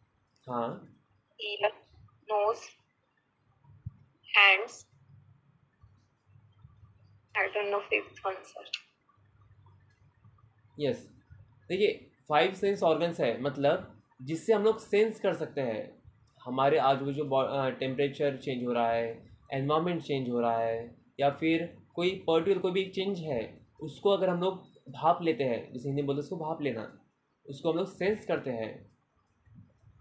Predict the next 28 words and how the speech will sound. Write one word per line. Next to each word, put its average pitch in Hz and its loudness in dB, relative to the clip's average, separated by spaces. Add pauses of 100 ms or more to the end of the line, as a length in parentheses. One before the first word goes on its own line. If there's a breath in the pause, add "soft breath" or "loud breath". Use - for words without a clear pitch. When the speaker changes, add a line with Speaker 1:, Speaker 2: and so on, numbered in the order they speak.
(280)
Speaker 1:
तो 165 0
हमारे 165 2
body 131 0
में 165 -4
पांच 175 2
sense 202 -6
organ 135 0
होते 123 -6
हैं। 113 -4 (380)
तो 165 -4
इन 214 -4 (360)
organ 139 0
की 151 -8
मदद 131 0
से 165 -4 (160)
हम 135 -2
लोग 170 -2
कोई 160 -2
भी 185 -6
चीज़ 147 -8
को 170 -2
sense 151 -4
कर 143 2
सकते 123 -8
हैं, - -10 (180)
उसको 185 -4 (440)
हम 139 -2
लोग - -6